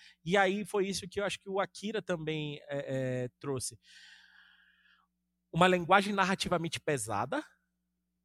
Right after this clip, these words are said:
que é muito do Japão isso daí, né? Trazer essa linguagem narrativamente pesada, tensa, né? Mas que trabalhou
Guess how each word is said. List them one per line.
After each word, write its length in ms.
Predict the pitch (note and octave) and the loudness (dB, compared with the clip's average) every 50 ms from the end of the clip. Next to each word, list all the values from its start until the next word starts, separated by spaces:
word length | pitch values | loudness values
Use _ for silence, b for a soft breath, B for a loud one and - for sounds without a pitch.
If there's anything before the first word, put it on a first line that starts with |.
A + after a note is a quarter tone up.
| _ _ | _ _
que 440 | - - - E3 E3 E3+ E3 D3+ D3+ | -16 -14 -12 -10 -10 -8 -8 -4 -4
é 60 | D#3 | -4
muito 440 | C#3+ C3+ C#3 C#3+ D#3 G#3+ B3+ _ - | -4 -4 -4 -4 -4 -4 -4 _ -10
do 120 | D3 D3+ C#3+ | -8 -8 -4
Japão 540 | B2 D3 B2 - _ _ C#3 D#3 F3 E3+ | -2 -2 -4 -4 _ _ -4 -4 -4 -4
isso 160 | D3+ - - B2+ | -6 -8 -6 -6
daí, 220 | B2 B2 D3 E3+ | -4 -4 -2 -2
né? 100 | D#3 C#3 | -4 -4
Trazer 420 | - - C#3 C3 B2 A2+ G#2 D3+ | -4 -2 -2 -2 -2 -2 -2 -2
essa 220 | F#3 G#3 F#3 - F3 | -2 -2 -2 -4 -6
linguagem 500 | D#3+ D#3 C#3 C#3+ C#3+ C3 C#3 C#3 A#2+ - _ _ _ _ | -6 -4 -4 -4 -4 -4 -6 -10 -12 -14 _ _ _ _
narrativamente 760 | C3 C3+ C#3+ D3 C#3 - - B2+ C#3+ C3+ C3+ C#3 C3 - - | -6 -4 -2 -2 -2 -4 -4 -6 -4 -4 -6 -8 -10 -12 -12
pesada, 580 | _ C#3 C3 A#2+ - - D3+ E3+ F#3+ F3+ E3+ C#3 _ _ _ | _ -8 -8 -6 -4 -2 0 0 0 0 -4 -6 _ _ _
tensa, 540 | - D#3+ F3+ G#3 A#3+ - - - G3+ G#3 _ _ _ _ _ _ | 0 0 0 0 0 -2 0 0 -2 -4 _ _ _ _ _ _
né? 380 | B2+ C3 C3+ C#3 D3+ F3 G3+ B B B B B B B B | -6 -4 -2 0 0 0 -2 B B B B B B B B
Mas 440 | _ C#3+ D#3 E3+ E3 F3 F#3+ F#3+ - | _ 0 4 4 4 4 4 2 -2
que 160 | - - G3+ | -4 -8 -12
trabalhou 640 | F#3 - - F#3 F3 F#3 F3+ E3+ F3 F#3 F#3 - - | -8 2 2 2 4 4 2 2 2 -2 -2 -4 -8